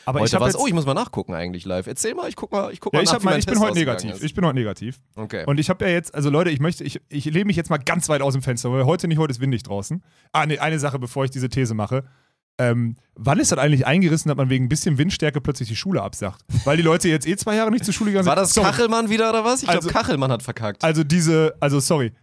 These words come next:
Speaker 1: die, also das bisschen Wind, was hier in Düsseldorf fegt gerade, da hätte aber jeder Schüler mal ganz safe zur Schule gehen können.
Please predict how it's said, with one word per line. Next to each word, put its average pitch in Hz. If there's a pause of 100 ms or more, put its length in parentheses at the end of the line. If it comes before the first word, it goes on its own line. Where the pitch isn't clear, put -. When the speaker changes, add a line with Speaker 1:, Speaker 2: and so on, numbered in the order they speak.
(160)
Speaker 1:
die, 156 (100)
also 143
das 143
bisschen 196
Wind, 175
was 135
hier 180
in 180
Düsseldorf 156
fegt 131
gerade, 135 (100)
da 127
hätte 160
aber 139
jeder 143
Schüler 143
mal 117
ganz 147
safe 123
zur 139
Schule 120
gehen 101
können. 101